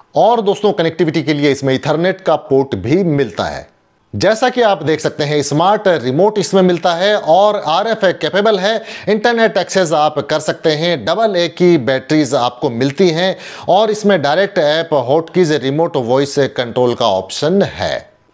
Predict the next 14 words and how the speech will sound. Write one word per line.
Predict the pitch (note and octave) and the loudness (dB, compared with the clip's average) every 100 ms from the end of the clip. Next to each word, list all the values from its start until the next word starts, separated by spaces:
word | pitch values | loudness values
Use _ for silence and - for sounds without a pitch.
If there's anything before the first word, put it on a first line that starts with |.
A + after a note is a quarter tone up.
| - | -4
पावर | E3 A3 C#4 C4+ | -2 2 0 0
कंजम्पशन | - E3+ E3+ D3+ F#3 E3+ | -2 0 0 -2 -2 -2
वन | C3+ C#3 G3 - | 0 -2 -2 -4
थर्टी | D#3 F3+ D3+ F2+ | -2 0 0 2
वाट | B2+ G3 E3+ | 0 2 0
है | G3 G3 | 0 0
और | C#3 D3 D3+ C#3 | 2 2 2 -2
स्टैंड | - G3+ G#3+ | -4 -2 0
बाय | F3+ F3 E3 | 0 0 0
मोड | C#3+ D3 D3 | 2 2 2
में | D3 G2 | -2 0
ज़ीरो | D3 D#3 D3 - | 2 2 0 0
पॉइंट | A#2 F#3 A3+ | 0 2 0
फ़ाइव | - C#3+ C3 | 0 -2 -2